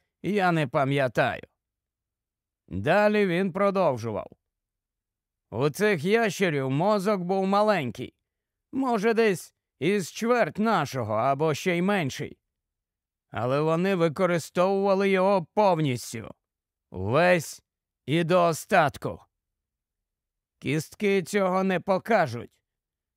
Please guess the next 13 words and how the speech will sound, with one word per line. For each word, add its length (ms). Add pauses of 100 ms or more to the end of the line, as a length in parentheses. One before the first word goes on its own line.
(140)
але 340
вони 360
були 380
розумними, 840 (600)
розумними, 1000
як 280
люди. 580 (840)
І 160
вони 640 (760)
на 240
той 300
час 400
були 560